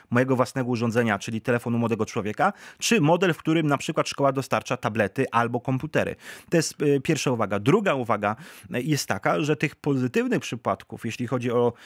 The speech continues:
zastosowanie smartfonów, jest na pewno wiele. Nie by nie robić kryptoreklam, jest mnóstwo aplikacji, które pozwalają testować, robić quizy, et cetera. To wszystko jest oczywiście jednoznacznie pozytywne, ale pod warunkiem,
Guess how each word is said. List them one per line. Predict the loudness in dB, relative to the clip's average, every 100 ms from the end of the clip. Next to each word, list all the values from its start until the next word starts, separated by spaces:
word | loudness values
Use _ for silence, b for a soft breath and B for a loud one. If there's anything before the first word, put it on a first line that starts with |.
| B
zastosowanie | -4 -2 -2 -6 -4 0 0 0
smartfonów, | -2 -2 -2 -4 0
jest | 0
na | -2
pewno | -2 0
wiele. | 2 4 2 -2 _
Nie | 0 2
by | 4 2
nie | 2
robić | 0 0
kryptoreklam, | -2 0 2 2 2 0
jest | 0 0
mnóstwo | -2 0 0 0 B B
aplikacji, | -10 -4 -2 0 0 -2 -6
które | -4 -4
pozwalają | -2 -2 0 2 2 0
testować, | -2 -6 0 0 0 -2
robić | -2 -2 -6
quizy, | -2 -2 -2 -4
et | -6
cetera. | -8 -6 -6 -6
To | -6
wszystko | -8 -8 -4
jest | 0 0 -2
oczywiście | -10 -8 -8 -6 -6 -8 b b
jednoznacznie | -2 0 -2 -4 -8
pozytywne, | -8 -8 -8 -10 -8 -8 -10 _
ale | -4 0 0 -2
pod | -6
warunkiem, | -4 -4 -4 -4 -4